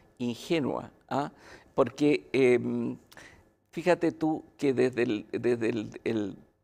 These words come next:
eh, el, el, el ejército chileno participó siempre en, en, en, en actividad. Toda la modernización del pa-, de Chile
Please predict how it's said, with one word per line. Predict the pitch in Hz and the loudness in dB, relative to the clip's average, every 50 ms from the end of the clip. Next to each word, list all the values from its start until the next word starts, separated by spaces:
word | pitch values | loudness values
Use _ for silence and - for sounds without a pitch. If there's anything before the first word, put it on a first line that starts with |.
| _ _ _ _ _ _ _ _ _ _ _ _ - | _ _ _ _ _ _ _ _ _ _ _ _ -10
eh, | - 95 80 67 - - - | -8 -6 -6 -6 -8 -6 -4
el, | - 113 - - - | -4 -4 -4 -4 -2
el, | 120 117 - - - | -2 -2 -2 -2 -2
el | - 117 117 | -2 0 0
ejército | 107 - - 165 156 143 - 165 160 - 147 143 | 0 0 0 -2 -2 -2 -2 -4 0 0 0 0
chileno | - - 131 120 131 139 127 127 147 170 208 - - - - - - - _ _ _ - _ _ _ _ _ _ _ _ | 0 -4 -6 -4 -2 0 0 0 -2 -6 -8 -10 -18 -20 -20 -20 -20 -20 _ _ _ -20 _ _ _ _ _ _ _ _
participó | - 160 - - - 165 - - 175 - - 269 226 170 135 | 0 0 0 0 -2 -2 0 2 2 2 4 4 2 2 0
siempre | - - - 131 127 117 117 - - - 104 104 85 95 - - - | -2 -4 0 2 2 2 0 -4 -4 -2 0 0 0 -2 -4 -6 -4
en, | - 113 110 117 - - - | -2 -2 -2 -2 -6 -8 -8
en, | - 120 113 104 82 90 - - - | -6 -6 -6 -6 -8 -10 -10 -10 -8
en, | 110 101 95 87 67 73 - 50 - _ _ _ _ - | -8 -8 -8 -8 -10 -12 -14 -16 -18 _ _ _ _ -6
en | 117 113 107 | -4 -2 -2
actividad. | 104 104 - 131 120 117 117 113 - - - - - - _ - | -2 -2 -2 -2 0 0 0 0 -2 -8 -20 -20 -20 -12 _ 4
Toda | 214 233 254 254 | 6 8 8 8
la | 240 220 196 | 6 2 2
modernización | 180 170 151 151 135 127 127 139 139 139 - - 117 - - - - 220 226 220 190 127 | 0 0 2 2 0 0 0 -4 -4 -4 2 6 6 6 6 4 -2 -2 -2 0 0 -2
del | 110 92 92 | -2 -4 -2
pa-, | - 90 87 85 - - - | 0 0 0 0 0 -4 -6
de | 117 113 107 - | -4 -6 -6 -6
Chile | - - - 95 - - 107 131 156 | -4 0 2 2 2 2 0 -2 -4